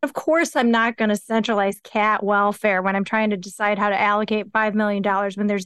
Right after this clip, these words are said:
billions of people who are suffering. But can I integrate that understanding and, and think, "Okay, this is more sustainable if I integrate the understanding of all these creatures in my communities"? That's what I learned. The Kosovo episode, I think that was episode four,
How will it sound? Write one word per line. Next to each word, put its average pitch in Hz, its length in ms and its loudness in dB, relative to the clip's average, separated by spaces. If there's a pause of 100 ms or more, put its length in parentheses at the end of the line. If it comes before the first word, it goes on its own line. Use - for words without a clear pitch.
(120)
billions 240 360 4
of 208 60 0
people 214 240 0
who 202 80 0
are 202 380 0
suffering. 208 720 -2 (440)
But 220 500 0 (100)
can 233 140 2
I 208 120 2
integrate 269 480 0
that 370 280 0
understanding 269 720 0
and, 220 160 0
and 214 280 2
think, 226 260 2
"Okay, 247 320 0
this 214 160 -2
is 220 80 -6
more 233 180 4
sustainable 226 540 0
if 196 100 -12
I 185 120 0
integrate 190 680 -2
the 202 100 -2
understanding 196 600 -2
of 180 220 -4 (240)
all 240 240 2
these 208 320 0
creatures 180 480 -2
in 180 160 -2
my 180 140 -2
communities"? 220 640 -2 (140)
That's 254 240 0
what 214 100 0
I 196 140 -2
learned. 196 360 -6
The 226 80 -2
Kosovo 294 440 0
episode, 196 500 0
I 196 80 0
think 220 160 0
that 226 80 2
was 202 100 0
episode 185 380 -6
four, 190 480 -2